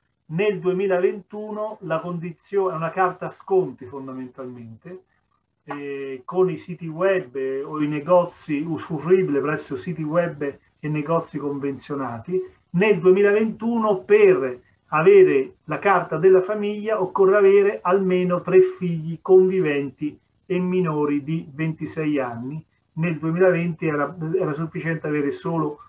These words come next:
un figlio convivente e minore di ventisei anni. È rivolta a cittadini italiani dell'Unione Europea residenti in Italia. Poi è stato introdotto a fine anno, quindi con la legge di bilancio, un aumento,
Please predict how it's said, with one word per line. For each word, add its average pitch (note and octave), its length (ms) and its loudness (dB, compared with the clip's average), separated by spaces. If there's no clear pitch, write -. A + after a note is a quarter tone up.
un D3 180 -8
figlio D#3 340 -4
convivente D3 720 -4
e C#3 40 -4
minore C#3 440 -4
di C3 80 -10
ventisei B2+ 600 -12
anni. G#2+ 280 -20
È D#3+ 120 -10
rivolta E3 420 0
a - 40 -14
cittadini D#3 480 -12
italiani D3 460 -10
dell'Unione D3+ 400 -12
Europea E3+ 480 -8
residenti B2+ 580 -14
in D3 160 -16
Italia. G#2+ 360 -18
Poi F#3+ 220 0
è F#3 60 2
stato F3+ 260 -2
introdotto F3+ 600 -4
a D#3 40 -12
fine E3 300 -12
anno, D#3+ 380 -6
quindi D3 180 -12
con C#3+ 100 -10
la D3 80 -4
legge D#3 280 -10
di D#3+ 80 -12
bilancio, F3 760 -6
un E3+ 180 -8
aumento, D#3+ 800 -4